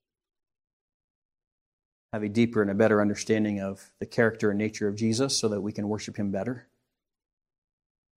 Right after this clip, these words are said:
And then, Lord, we pray this morning for those who are here who are not yet Christians. We pray that they would see their need for Jesus.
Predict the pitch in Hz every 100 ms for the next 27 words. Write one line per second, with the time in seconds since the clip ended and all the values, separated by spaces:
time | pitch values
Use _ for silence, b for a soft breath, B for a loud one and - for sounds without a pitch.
0 | _ _ _ _ _ _ 110 113 113 113
1 | 104 107 117 117 110 - 117 113 110 110
2 | 113 - 117 107 113 117 110 107 107 101
3 | 101 - 117 110 107 107 104 113 104 95
4 | 101 - 113 104 104 107 104 101 107 107
5 | 143 - -